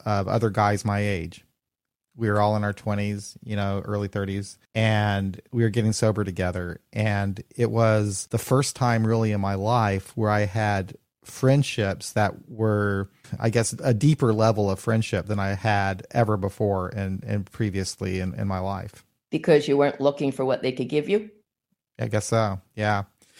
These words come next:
Speaker 1: We were helping each other. <laughs>
Speaker 2: Yeah. But you weren't, you were doing it on a, you know, you were helping each other. That's what
Speaker 1: Each
Speaker 2: you were there
Speaker 1: other.
Speaker 2: to do, help each other. That wasn't
Speaker 1: We had, we had a genuine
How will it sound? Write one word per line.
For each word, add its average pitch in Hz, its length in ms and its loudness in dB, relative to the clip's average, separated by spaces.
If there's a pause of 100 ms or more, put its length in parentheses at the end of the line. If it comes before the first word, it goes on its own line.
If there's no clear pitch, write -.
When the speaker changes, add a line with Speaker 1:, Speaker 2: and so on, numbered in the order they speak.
(120)
Speaker 1:
We 196 120 10
were 185 100 12
helping 139 320 8
each 104 160 2
other. 107 400 0
<laughs> - 40 -20 (180)
Speaker 2:
Yeah. 392 280 4 (320)
But 202 200 10
you 196 140 4
weren't, 190 460 8 (340)
you 165 160 6
were 156 260 12
doing 151 360 8
it 143 240 6
on 143 200 8
a, 143 240 6 (240)
you 165 100 6
know, 147 60 8
you 160 200 4
were 175 440 8
helping 151 640 4
each 156 220 2
other. 185 360 4
That's 120 160 4
what 120 100 6
Speaker 1:
Each - 40 -2
Speaker 2:
you - 80 6
were 156 60 8
there 165 160 10
Speaker 1:
other. 165 100 2
Speaker 2:
to - 80 -16
do, 403 80 -2 (220)
help 143 280 6
each 156 180 4
other. 202 300 4 (680)
That 139 180 8
wasn't 160 220 10
Speaker 1:
We 160 60 12
had, 160 180 8
we 143 140 6
had 151 340 4
a 127 80 4
genuine 160 1000 2